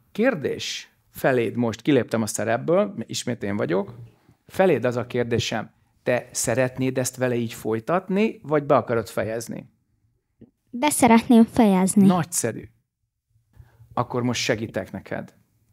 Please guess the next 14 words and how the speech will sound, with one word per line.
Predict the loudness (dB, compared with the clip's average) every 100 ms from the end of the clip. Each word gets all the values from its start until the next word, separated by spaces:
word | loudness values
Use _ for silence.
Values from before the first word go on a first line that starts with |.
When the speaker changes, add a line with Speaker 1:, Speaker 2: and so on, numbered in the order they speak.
| -20 -20 _ -20 -20 -20 _ -20 _ _
Speaker 1:
Te | 0
láthatsz | 2 2 0 -4 -2
az | -4 -2
ő | -4
szemével? | -2 -4 -2 -2 -2 -6 -10 -20 _ _ _ _ _ _ -20 -20 -20 -20 _ _ _ _ _ _ _ 0
Speaker 2:
Nem. | 0 0 -6 _ -20 -20 _ _ _
Speaker 1:
Oké. | -14 -12 -20 _ _ -20 _ _ -20 _ _ _ _ _ -20 -20 -20 _ -20 _ _ _ _ _ _ _ _ _ _ _ _ _ _
Ő | 0 4
láthat | 4 2 -2 -4
a | -4
te | -4
szemeddel, | -2 -2 0 -2 -4 -10 -8
hogyha | -8 -6 -6 -4
ilyen | -4 -4 -6